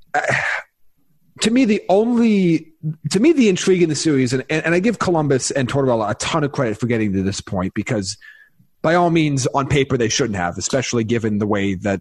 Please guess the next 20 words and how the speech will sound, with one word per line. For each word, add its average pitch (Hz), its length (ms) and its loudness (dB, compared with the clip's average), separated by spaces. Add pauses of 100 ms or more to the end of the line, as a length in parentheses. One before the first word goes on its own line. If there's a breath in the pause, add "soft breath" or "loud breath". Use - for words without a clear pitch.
(160)
all 123 160 0
the 110 80 -6
players 113 260 -2
that 98 100 -4
they 101 80 -2
ended 98 140 0
up 85 120 -4
losing, 101 440 -2
some - 200 -6
from 104 100 -2
last 101 240 -2
offseason 98 480 -4
to 85 80 -4
this 113 220 -2
offseason, 87 560 -4
or 117 120 -4
to - 120 -6
this 123 140 0
season. 85 380 -6
But 98 200 -4